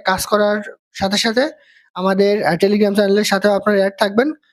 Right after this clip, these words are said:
কারণ এখানে বিস্তারিত তথ্য কিন্তু আমি এখানে শেয়ার করব, তারা পরবর্তীতে কি কি আপডেট দেয়। আর অবশ্যই এই, আহ, রেফার কোডের মাধ্যমে আপনি এখানে পার্টিসিপেট করবেন, তাহলে আপনি এক্সট্রা আড়াইশো পয়েন্ট পাবেন। তো আশা করি বুঝাতে পারছি। আর এই প্রজেক্টটা থেকে একটা ভালো ধরনের প্রফিট পাওয়ার সম্ভাবনা আছে,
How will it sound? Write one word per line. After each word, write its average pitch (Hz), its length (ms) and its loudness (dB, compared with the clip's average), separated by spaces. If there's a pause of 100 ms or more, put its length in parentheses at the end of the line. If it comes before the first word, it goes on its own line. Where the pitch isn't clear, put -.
(140)
কারণ 190 140 0
এখানে 196 220 2
বিস্তারিত 196 460 0
তথ্য 208 320 0
কিন্তু 208 220 0
আমি 185 160 0
এখানে 190 220 0
শেয়ার 170 200 -2
করব, 143 280 -4
তারা 185 180 -2
পরবর্তীতে 190 560 -2
কি 202 180 -10
কি 190 100 0
আপডেট 165 260 0
দেয়। 127 240 -2 (460)
আর 165 120 -2
অবশ্যই 214 460 0
এই, 254 480 2 (340)
আহ, 160 120 -2
রেফার 196 300 2
কোডের 226 240 0
মাধ্যমে 226 320 2
আপনি 208 220 0
এখানে 214 180 0
পার্টিসিপেট 208 480 -4
করবেন, 247 360 -2
তাহলে 185 220 0
আপনি 185 220 0
এক্সট্রা 185 280 -2
আড়াইশো 170 280 -2
পয়েন্ট 147 240 -6
পাবেন। 131 280 -2 (760)
তো 170 360 0 (120)
আশা 190 180 -2
করি 196 140 2
বুঝাতে 190 260 0
পারছি। 220 440 0
আর 170 140 0
এই 180 140 2
প্রজেক্টটা 190 400 0
থেকে 220 200 0
একটা 208 200 -2
ভালো 180 260 0
ধরনের 190 240 0
প্রফিট 175 260 0
পাওয়ার 185 120 2
সম্ভাবনা 185 460 0
আছে, 262 240 -2